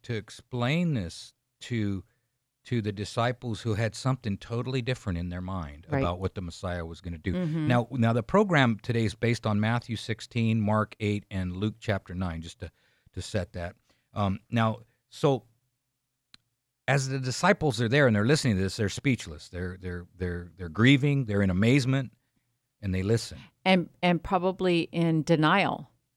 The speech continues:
Speaker 2: not
Speaker 1: Oh,
Speaker 2: wanting
Speaker 1: yeah, yeah,
Speaker 2: to
Speaker 1: you know,
Speaker 2: hear.
Speaker 1: yeah, what, yeah.
Speaker 2: Right.
Speaker 1: "Yeah, I'm sorry, Jesus, you got it wrong." Once
Speaker 2: Right.
Speaker 1: again, we're telling God,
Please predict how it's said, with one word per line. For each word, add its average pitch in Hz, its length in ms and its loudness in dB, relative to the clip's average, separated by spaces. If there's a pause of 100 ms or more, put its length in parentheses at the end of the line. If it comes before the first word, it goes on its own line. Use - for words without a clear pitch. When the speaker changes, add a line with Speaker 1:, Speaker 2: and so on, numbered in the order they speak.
(300)
Speaker 2:
not 165 180 6
Speaker 1:
Oh, 165 40 -2
Speaker 2:
wanting 175 240 10
Speaker 1:
yeah, - 40 6
yeah, 170 120 4
Speaker 2:
to 175 80 6
Speaker 1:
you 160 160 4
know, 208 80 8
Speaker 2:
hear. 170 120 8
Speaker 1:
yeah, 160 120 8
what, 139 240 4
yeah. 147 280 2
Speaker 2:
Right. 156 240 0
Speaker 1:
"Yeah, 123 240 0
I'm 147 100 4
sorry, 113 260 2
Jesus, 120 360 -2
you 127 60 -6
got 120 140 4
it - 100 -2
wrong." 117 260 4
Once 120 160 6
Speaker 2:
Right. 170 100 8
Speaker 1:
again, 120 220 8
we're 117 120 6
telling 104 320 2
God, 101 440 2